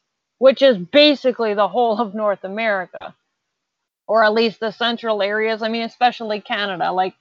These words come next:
like, it even snows sometimes in B C. You know, it's like everywhere on the Northern Hemisphere in Canada should have this thing, but the government is gonna instead put more and more restrictions on, and they're not gonna let you have this thing because they're not gonna give you insurance,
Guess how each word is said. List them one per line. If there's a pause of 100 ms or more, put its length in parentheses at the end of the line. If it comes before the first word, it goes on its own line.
(600)
like,
it
even
snows
sometimes
in
B
C. (500)
You
know,
it's
like
everywhere
on
the
Northern
Hemisphere
in
Canada
should
have
this
thing,
but
the
government
is
gonna
instead
put
more
and
more
restrictions
on,
and
they're
not
gonna
let
you
have
this
thing
because
they're
not
gonna
give
you
insurance,